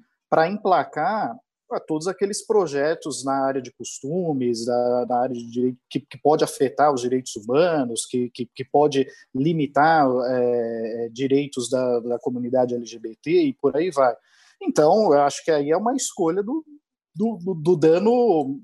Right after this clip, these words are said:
é, menos pior, né? Se a, se os partidos do chamado campo progressista não têm condições de eleger o presidente da Câmara, e não tem mesmo, né? É, valeria a pena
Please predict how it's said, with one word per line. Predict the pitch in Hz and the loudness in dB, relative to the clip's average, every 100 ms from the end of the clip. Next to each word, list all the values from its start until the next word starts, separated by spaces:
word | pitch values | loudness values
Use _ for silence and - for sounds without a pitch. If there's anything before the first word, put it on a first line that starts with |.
| - | -6
é, | 135 127 123 117 113 107 110 | -2 -2 -2 -4 -6 -8 -10
menos | 131 151 139 - | 0 0 0 -6
pior, | 151 170 170 123 - _ | 0 4 4 0 -8 _
né? | 120 131 151 _ _ _ _ _ | -10 -8 -8 _ _ _ _ _
Se | - - 220 240 | -4 -2 2 4
a, | 196 - | 4 0
se | - - 185 | -10 -8 -8
os | 226 202 | -8 -8
partidos | - 143 - 214 214 165 | -6 -8 -8 -8 -8 -6
do | 160 | -8
chamado | - 160 156 151 | -4 -2 -2 -4
campo | 165 160 | -8 -8
progressista | - 160 156 139 - 113 - 117 | -6 -2 0 -2 -6 -8 -8 -6
não | 135 185 247 | -2 0 0
têm | 202 208 | 0 -2
condições | 202 170 147 127 - 139 127 113 | -2 -6 -6 -6 0 2 2 -2
de | - 135 | -4 0
eleger | 139 151 135 117 165 | 2 4 2 2 0
o | 202 | 0
presidente | 160 131 131 131 | 0 -2 -2 -2
da | 120 | -2
Câmara, | - 151 139 143 | 2 2 2 -2
e | |
não | 214 277 | -4 -2
tem | 320 302 | 0 0
mesmo, | 151 180 156 110 _ _ - | 2 0 -2 -10 _ _ -8
né? | 127 160 _ _ _ _ 131 | -8 -8 _ _ _ _ 0
É, | 131 135 135 131 131 127 127 | 4 6 6 6 4 2 2
valeria | 160 175 170 202 | 2 4 2 2
a | 196 | 0
pena | - 185 196 160 135 | 2 -2 0 -2 -2